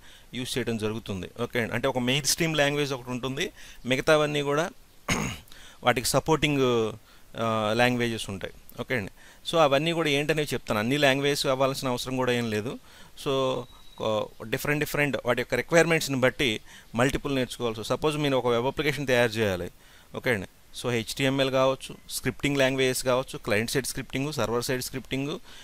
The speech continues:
ఆ, సర్వర్ సైడ్ కోడింగ్ లాంగ్వేజ్ కావచ్చు, డేటాబేస్కి సంబంధించినటువంటి, ఆ, ఎక్స్ఎంఎల్ కావచ్చు. ఓకే అండి. ఇవి కాకుండా with other supporting languages. So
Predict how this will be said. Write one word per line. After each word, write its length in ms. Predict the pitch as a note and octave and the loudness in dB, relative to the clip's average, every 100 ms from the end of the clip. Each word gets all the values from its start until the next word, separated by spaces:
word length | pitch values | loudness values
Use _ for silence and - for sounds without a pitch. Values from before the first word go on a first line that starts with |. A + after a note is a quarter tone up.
| - - | -14 -2
ఆ, 200 | A2+ G#2+ | 0 2
సర్వర్ 360 | - A#2 C3 | 2 4 2
సైడ్ 220 | - C#3+ C3+ | 2 0 0
కోడింగ్ 360 | C#3 C3+ C3+ | -2 0 2
లాంగ్వేజ్ 360 | C3 C3 C3 A#2 | 2 2 0 0
కావచ్చు, 480 | B2+ B2+ B2+ - C3 | 2 2 -2 -8 -2
డేటాబేస్కి 560 | A2+ B2 C#3 C#3 - C3 | 4 6 6 2 0 -2
సంబంధించినటువంటి, 1040 | C3+ C3 C3 C3 B2+ A#2+ B2+ B2 A#2+ A#2 - - - - | 0 0 0 -2 -4 -4 -4 -2 -2 -4 -8 -16 -18 -8
ఆ, 580 | A#2 A2+ A2+ A2 A2 G#2 | -2 0 2 0 0 -2
ఎక్స్ఎంఎల్ 440 | G#2+ - C#3+ C#3 B2+ | -2 0 2 4 4
కావచ్చు. 520 | B2+ C3 B2+ - C3+ - - - | 4 4 0 -8 -14 -18 -20 -10
ఓకే 160 | A#2+ C#3+ | -2 0
అండి. 180 | A#2 A2 | 0 -4
ఇవి 140 | B2+ | 0
కాకుండా 560 | C#3 C#3 D#3 D#3+ E3+ - - | 2 2 2 0 0 -4 -8
with 140 | B2 C3+ | -4 -2
other 300 | - B2+ C#3 | 2 4 4
supporting 460 | D3 B2 B2+ A#2+ | 2 0 -2 -2
languages. 600 | A#2 G#2+ G#2 F#2+ - - | 0 -2 -2 -6 -6 -6
So 80 | C3+ | -6